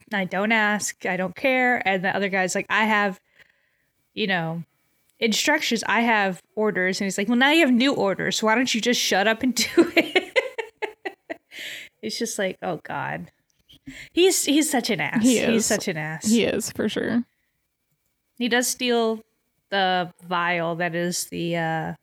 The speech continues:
Speaker 1: vaccine
Speaker 2: Mm-hmm.
Speaker 1: and then leaves. And then Mulder finally gets to meet patient X,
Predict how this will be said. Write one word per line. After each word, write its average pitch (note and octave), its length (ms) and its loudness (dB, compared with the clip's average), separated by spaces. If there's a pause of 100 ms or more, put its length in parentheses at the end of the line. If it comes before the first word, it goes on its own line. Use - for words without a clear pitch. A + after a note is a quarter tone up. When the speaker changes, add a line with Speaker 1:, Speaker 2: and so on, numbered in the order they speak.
(880)
Speaker 1:
vaccine F#3 560 -2
Speaker 2:
Mm-hmm. G#3+ 280 4 (1300)
Speaker 1:
and G3 260 0
then G3+ 160 0
leaves. - 400 -4 (1040)
And A#3 160 2
then A#3+ 140 4
Mulder A#3+ 240 2
finally B3 300 0
gets A#3+ 240 -2
to A#3+ 60 0
meet A3 240 -2
patient G#3 360 -2
X, E3+ 340 -4